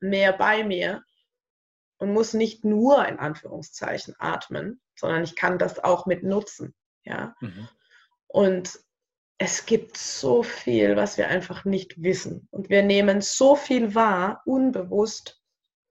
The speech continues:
Speaker 1: wirklich unbewusst, was auf uns einwirkt, wo wir nie drauf kommen würden.
Speaker 2: Mhm.
Speaker 1: Und da hilft uns das eben auch, diese Methode, um davon auch wieder uns zu befreien.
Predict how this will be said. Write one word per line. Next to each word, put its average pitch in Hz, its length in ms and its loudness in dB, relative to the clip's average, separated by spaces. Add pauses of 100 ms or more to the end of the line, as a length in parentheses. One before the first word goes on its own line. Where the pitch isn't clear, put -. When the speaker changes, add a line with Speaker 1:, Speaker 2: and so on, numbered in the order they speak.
Speaker 1:
wirklich 214 580 -4
unbewusst, 220 640 0
was - 220 -4
auf 196 220 2
uns 196 300 -8
einwirkt, 196 840 0 (180)
wo 208 120 -2
wir 208 120 2
nie 214 240 -4
drauf 185 340 -2
kommen 185 440 -2
würden. 190 380 -6 (760)
Speaker 2:
Mhm. 120 280 -10
Speaker 1:
Und 185 140 -6
da 165 80 4
hilft 214 340 0
uns 220 180 -6
das - 220 -4
eben 202 240 0
auch, - 300 2
diese 185 260 -6
Methode, 185 880 0
um 185 140 -8
davon - 340 -2
auch 160 180 -4
wieder 175 320 -2 (540)
uns 202 220 -6
zu 190 120 -6
befreien. 165 640 -4